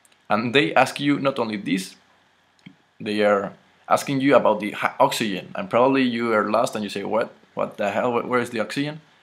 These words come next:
The oxygen, of course, is inside the dry air. So you know that the dry air has a certain composition of oxygen, which is twenty-one percent. So if you know how much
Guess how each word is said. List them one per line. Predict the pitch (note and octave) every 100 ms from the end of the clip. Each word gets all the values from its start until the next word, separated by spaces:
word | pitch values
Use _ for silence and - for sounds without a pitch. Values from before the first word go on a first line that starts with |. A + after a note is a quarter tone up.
| _
The | - A2+
oxygen, | A#2+ C3+ C3+ C#3
of | - -
course, | B2+ B2+ - _
is | - G#2+
inside | G#2 F#2+ - A2+ A2+ G2
the | F#2+
dry | F#2 E2
air. | - - _ _ _ _ _ _ _ _ _ _ _ _ - - _ _ _ _
So | G2+
you | B2
know | C#3+ C#3
that | B2
the | A2
dry | G#2 B2
air | B2 B2 F3 - _ _ _ - - _ _ _ -
has | D#3 -
a | G2
certain | F#2+ A2+ A2+ A#2
composition | A2 G#2 A#2 G#2 A2
of | F#2+
oxygen, | - - B2 C#3+
which | G#2+ G#2+
is | -
twenty-one | - G#2 G2+ G2 - -
percent. | - - A#2 - _ _ _ _ _
So | - A2+
if | G#2
you | E3 E3+
know | D#3+ D#3
how | D3+
much | C#3+ C#3+ -